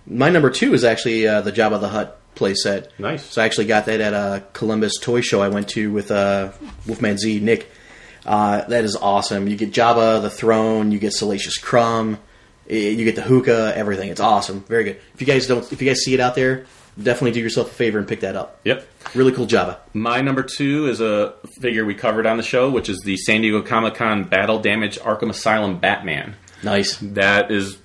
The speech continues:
Speaker 2: right now my favorite Batman that I have, and, uh, yeah, had to make the list.
Speaker 1: Yeah. It's a really good figure, too. And I, I am picking up the, uh, not the Battle Damage one, but the regular one when it comes out.
Speaker 2: Right.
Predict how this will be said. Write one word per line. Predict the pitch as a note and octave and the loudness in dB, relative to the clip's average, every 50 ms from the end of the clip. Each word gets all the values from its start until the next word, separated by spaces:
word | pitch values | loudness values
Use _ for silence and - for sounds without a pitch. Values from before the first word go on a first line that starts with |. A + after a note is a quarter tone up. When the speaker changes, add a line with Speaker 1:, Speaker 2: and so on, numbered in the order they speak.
| - | -14
Speaker 2:
right | - G#2 G#2 G2+ G#2 - | -6 0 0 2 2 2
now | A2 G2+ G2+ G2 G2 G2 F#2+ | 0 0 0 2 2 2 2
my | F#2 F#2 F2 | 0 0 -2
favorite | F2 - G2+ G2 G2+ G2 - | -2 0 0 2 2 2 2
Batman | - G2 F#2+ F#2+ G2 G2+ G2 G2 G#2+ A2 A2 - - | 2 2 2 2 0 0 -2 -2 -2 -4 -6 -6 -4
that | G#2 F#2 | -2 -2
I | F2 E2+ | -2 0
have, | F2+ F#2+ G2 A2+ A#2+ A2+ A2 | 0 0 0 0 0 -2 -4
and, | F#2+ F2+ F2+ F#2 F#2 F#2+ | -4 -6 -4 -6 -4 -4
uh, | F#2+ G2 G2 F#2+ G2 G2 - - | -2 0 0 -2 -2 -4 -6 -2
yeah, | A2 A2 G2 | 0 2 2
had | E2+ G2 G2 F#2+ | 2 2 2 0
to | F#2 G2 | 0 0
make | F#2+ F#2 - | -2 -4 -4
the | - F#2+ | -6 -8
list. | G2+ G#2 F#2 - - - - _ _ _ _ - | -6 -8 -8 -10 -14 -16 -18 _ _ _ _ -10
Speaker 1:
Yeah. | - G2 F#2 E2+ - - - - - - - - | -6 -6 -6 -6 -8 -12 -18 -20 -20 -20 -16 -6
It's | G#2 G#2+ | -2 2
a | A2 | 4
really | G#2+ A2 G#2 | 6 6 6
good | G2 G2+ - | 6 4 2
figure, | - G2+ G2 F#2+ | 0 0 0 0
too. | F#2+ - G#2+ F#2+ F#2 G2 F#2 - | 0 2 2 2 0 -2 -4 -4
And | G2 G2+ G2+ G2+ G2 | 0 2 2 4 4
I, | F#2+ | 2
I | G2 - G2+ G#2 G2+ G2 G2 - - - - - | 2 0 0 0 0 0 -2 -8 -16 -20 -14 -8
am | - G#2+ G#2+ G#2 | -4 -2 -2 -2
picking | G2 - A2 - G#2 G2+ | -2 -4 -4 -2 -2 -2
up | G2+ F#2+ - - | -2 -2 -4 -6
the, | G#2 G2 F#2+ F#2+ F#2+ F#2+ | -6 -4 -4 -4 -4 -4
uh, | F#2+ F#2+ F#2+ F#2 F#2 F#2 | -4 -6 -6 -6 -6 -4
not | G2+ G#2+ G#2 G#2 | -2 -2 -2 -2
the | G2 | -2
Battle | - G#2 G#2+ G2+ F2+ | -2 -2 -2 -2 -2
Damage | F#2+ F#2 G2 G2 G2 - | -2 -2 -2 -4 -4 -4
one, | G2+ G2 | -4 -4
but | F#2+ - | -4 -4
the | F#2+ | -2
regular | F#2+ G2+ F#2+ F#2+ F#2+ | 0 0 0 0 -2
one | G2+ F#2+ F#2 | -4 -4 -6
when | F#2+ F#2 | -6 -8
it | - | -6
comes | - F#2+ F#2+ | -6 -4 -2
out. | G2 F#2+ E2+ - - | -2 -4 -4 -2 -2
Speaker 2:
Right. | F#2+ F#2 F2+ | -2 -2 -2